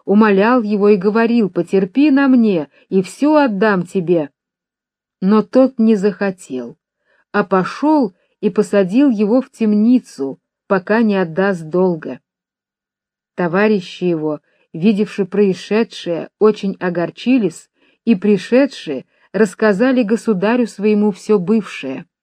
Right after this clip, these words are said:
Тогда государь его призывает его и говорит: «Злой раб,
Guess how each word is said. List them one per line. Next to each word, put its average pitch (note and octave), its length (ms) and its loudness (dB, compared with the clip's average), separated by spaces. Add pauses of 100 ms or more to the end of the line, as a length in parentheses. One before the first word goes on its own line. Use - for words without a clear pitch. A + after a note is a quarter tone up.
(1120)
Тогда F3 380 -4
государь F#3+ 540 -2
его F#3 320 -2
призывает F#3+ 720 -4
его G#3+ 360 -4 (460)
и F#3 100 -2
говорит: F#3+ 640 -2 (540)
«Злой F#3 480 0
раб, F#3+ 400 -2